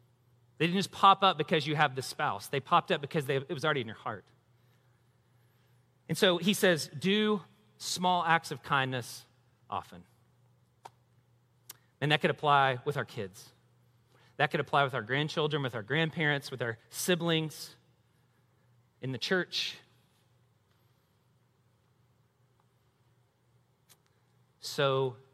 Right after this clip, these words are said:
seeds of kindness. What are you sowing in your marriage? What you are sowing right now, you will reap ten years down the road, fifteen years down the road,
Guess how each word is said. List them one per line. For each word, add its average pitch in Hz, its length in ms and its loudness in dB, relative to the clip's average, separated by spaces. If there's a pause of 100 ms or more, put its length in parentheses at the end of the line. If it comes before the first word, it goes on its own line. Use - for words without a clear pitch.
(360)
seeds 127 260 -10
of 113 100 -12
kindness. 101 380 -8
What 139 100 -2
are 160 40 -2
you 151 80 -4
sowing 123 420 -2
in 110 100 -12
your 107 80 -10
marriage? 92 380 -14 (1120)
What 151 120 -2
you 165 160 2
are 160 60 4
sowing 175 300 2
right 165 200 0
now, 143 240 2
you 143 180 -4
will 143 240 -2
reap 143 340 -6
ten 151 240 -6
years 131 200 -4
down 117 180 -6
the 113 60 -8
road, 107 240 -4
fifteen 143 400 -8
years 110 160 -10
down 117 160 -6
the 110 80 -6
road, 104 220 -4